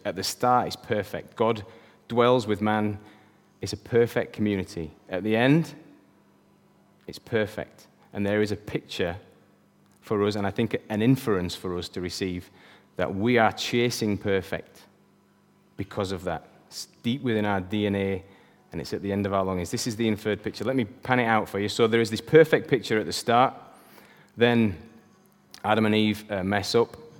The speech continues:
Cain and Abel come along, and they're the next bunch. Cain kills Abel, first thing he does. So if you know your O T, ever think through this, first thing he does is he builds. It's quite an odd thing to do, and it reads kinda odd. You're like, "What's going on here?"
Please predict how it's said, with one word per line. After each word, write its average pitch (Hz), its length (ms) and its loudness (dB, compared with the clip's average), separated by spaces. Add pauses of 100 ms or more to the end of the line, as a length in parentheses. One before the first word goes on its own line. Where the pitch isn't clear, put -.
Cain 139 240 2
and 127 100 6
Abel 147 200 4
come 151 160 2
along, 147 340 2 (340)
and 95 80 -6
they're 107 120 4
the 110 100 2
next - 220 -2
bunch. 117 340 0 (440)
Cain 131 420 2
kills 143 460 2
Abel, 117 320 0
first 139 380 0
thing 120 140 2
he 107 80 2
does. 92 380 -4 (800)
So 95 120 -10
if - 260 -8
you 101 200 0 (340)
know 110 140 0
your 107 180 0
O 104 120 2
T, 101 260 -2
ever 101 120 0
think 104 220 -4
through 98 120 -6
this, 92 120 -6
first 131 300 -2
thing 107 100 0
he 104 80 0
does 101 200 -4
is 101 160 -8
he 95 100 -4
builds. 107 580 -4 (560)
It's - 80 -20
quite - 240 -4
an 107 100 0
odd 110 140 -2
thing 104 200 -2
to - 120 -16
do, 107 140 0
and 107 80 0
it - 20 -4
reads 123 300 0
kinda 104 320 0
odd. 95 240 -2
You're 92 80 -4
like, 87 140 -4
"What's - 180 -4
going 95 200 -6
on 95 120 -4
here?" 85 240 -6